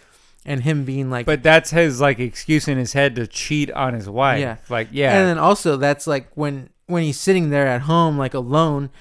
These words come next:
Speaker 1: he doesn't, like, he feels like a stranger in this place, you know? It's not like, it's not, it's like he's, like, made his mind so twisted where he's not even comfortable in his own home, you know? And he's made that for himself, you know?
Speaker 2: Right.
Speaker 1: It's, it's, like, his
Speaker 2: Yeah.
Speaker 1: own doing, you know?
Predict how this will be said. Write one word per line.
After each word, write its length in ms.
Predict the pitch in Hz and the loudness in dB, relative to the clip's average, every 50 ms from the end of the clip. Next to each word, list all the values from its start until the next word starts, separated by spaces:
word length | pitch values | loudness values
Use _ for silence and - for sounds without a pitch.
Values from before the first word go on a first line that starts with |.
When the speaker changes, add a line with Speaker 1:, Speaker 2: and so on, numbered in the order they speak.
| - - - - - | -20 -20 -20 -20 -20
Speaker 1:
he 180 | - - 175 170 | -12 -8 -4 -2
doesn't, 340 | 165 170 143 160 156 147 139 | -2 -2 -2 -4 -6 -8 -8
like, 180 | 139 131 127 | -8 -10 -10
he 220 | - - - 160 147 | -12 -8 -6 -6 -6
feels 260 | - - 180 170 151 | -4 -4 -4 -2 -2
like 140 | 156 147 139 | -2 -4 -4
a 60 | 131 | -6
stranger 580 | - - - - 156 160 170 180 175 143 131 131 | -8 -10 -6 -2 0 0 2 0 0 -2 -4 -4
in 120 | 127 127 | -4 -4
this 160 | 127 120 - | -6 -8 -8
place, 460 | - - - 139 120 117 113 - - - | -10 -8 -6 -6 -6 -6 -8 -12 -12 -10
you 100 | 147 139 | -6 -4
know? 200 | 139 143 147 147 | -4 -4 -4 -4
It's 240 | 139 139 139 - - | -6 -6 -8 -8 -6
not 300 | 151 147 147 143 131 139 | -6 -4 -4 -4 -6 -6
like, 340 | 135 135 127 123 - - - _ - - - _ - _ _ | -6 -6 -6 -8 -10 -14 -20 _ -20 -20 -20 _ -20 _ _
it's 240 | - 160 156 - - | -10 -10 -10 -6 -4
not, 260 | 180 170 160 156 - - - - - _ | -2 -2 -2 -4 -6 -12 -20 -20 -20 _
it's 340 | - 160 151 - - - - | -10 -10 -10 -10 -12 -10 -8
like 180 | 156 139 127 - | -8 -8 -8 -10
he's, 300 | - 170 170 156 135 147 | -10 -8 -8 -6 -4 -2
like, 260 | 147 123 120 123 - | -2 -4 -4 -8 -10
made 260 | 143 147 156 156 160 160 | -6 -4 -2 0 0 0
his 140 | 156 135 127 | -2 -2 -4
mind 280 | 135 139 139 151 147 139 | -4 -4 -2 -2 -4 -4
so 140 | - 160 139 | -4 -4 -6
twisted 560 | - - - - 165 165 165 - 151 139 123 | -6 -6 -4 -2 -2 -2 -4 -4 -6 -6 -6
where 220 | 123 131 131 127 123 | -4 -2 -2 -2 -2
he's 280 | 120 143 147 135 120 | -4 -6 -8 -6 -6
not 180 | 131 139 139 139 | -6 -6 -6 -6
even 280 | 139 139 135 135 127 117 | -6 -6 -6 -6 -8 -8
comfortable 400 | - - 143 135 - - 139 127 | -8 -8 -10 -8 -8 -10 -10 -10
in 100 | 123 120 | -8 -10
his 140 | 117 113 110 | -10 -8 -8
own 160 | 120 113 110 | -8 -10 -10
home, 320 | 110 - 139 135 127 117 110 - | -10 -10 -8 -8 -8 -10 -12 -14
you 100 | 123 120 | -14 -12
know? 180 | 120 120 123 - _ _ - - - - | -12 -12 -12 -14 _ _ -20 -20 -14 -10
And 100 | 143 139 | -6 -4
he's 160 | 143 139 123 | -4 -4 -4
made 320 | 123 123 131 147 151 127 120 | -4 -4 -4 -4 -4 -4 -4
that 180 | 117 113 - | -6 -8 -8
for 140 | - - 123 | -10 -12 -10
himself, 420 | 117 113 - - 117 107 110 - - | -10 -10 -10 -8 -10 -10 -10 -10 -8
you 60 | 131 | -6
know? 120 | 127 131 | -4 -2
Speaker 2:
Right. 320 | 143 156 160 151 143 131 123 | 2 4 4 6 4 4 2
Speaker 1:
It's, 100 | 160 160 | 0 -2
it's, 140 | 156 - 170 | -4 -2 -2
like, 200 | 165 156 - - | -2 -2 -2 -2
his 100 | 151 147 | -2 2
Speaker 2:
Yeah. 140 | 151 156 | 2 4
Speaker 1:
own 320 | 170 165 165 156 147 131 123 | 4 4 4 2 0 -2 -2
doing, 420 | 120 151 160 160 147 127 123 123 | 0 2 2 2 0 -2 -4 -4
you 80 | 127 131 | -6 -4
know? 240 | 135 139 143 147 | -4 -4 -4 -6